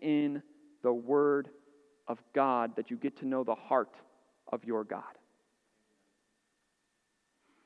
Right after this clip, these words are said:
So where's Jesus? We want to see Jesus. Where is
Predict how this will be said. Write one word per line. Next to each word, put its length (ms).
So 80
where's 200
Jesus? 360
We 120
want 200
to 80
see 180
Jesus. 460
Where 220
is 120